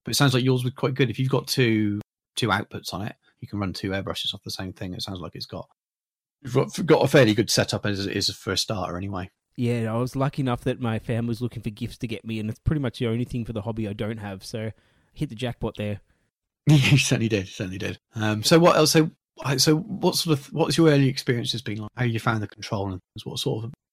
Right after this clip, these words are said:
Speaker 1: what have you struggled with? What have you
Speaker 2: Knowing how often to clean the brush. So what happens is, um, like, I'm avoiding clogs pretty easy, basically by, um, doing little short sprays at times when I feel it's, like,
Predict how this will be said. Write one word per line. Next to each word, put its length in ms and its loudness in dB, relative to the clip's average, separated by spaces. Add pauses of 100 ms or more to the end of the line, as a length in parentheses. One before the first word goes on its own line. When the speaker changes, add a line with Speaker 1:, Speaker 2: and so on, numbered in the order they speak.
Speaker 1:
what 120 -10
have 80 -8
you 60 -6
struggled 380 -4
with? 220 -8
What 100 -6
have 100 -12
you 320 -4 (760)
Speaker 2:
Knowing 340 4
how 280 0
often 260 0
to 120 0
clean 320 -2
the 80 0
brush. 420 0
So 360 2
what 260 -2
happens 340 -2
is, 320 -2
um, 260 -4 (100)
like, 280 -4
I'm 140 0
avoiding 360 0
clogs 380 -4
pretty 380 -4
easy, 520 -2 (500)
basically 400 2
by, 360 2
um, 420 -4
doing 220 0
little 160 -4
short 320 -6
sprays 720 -4
at 160 -10
times 360 -4
when 120 -2
I 60 -4
feel 240 -2
it's, 200 -12 (500)
like, 160 -8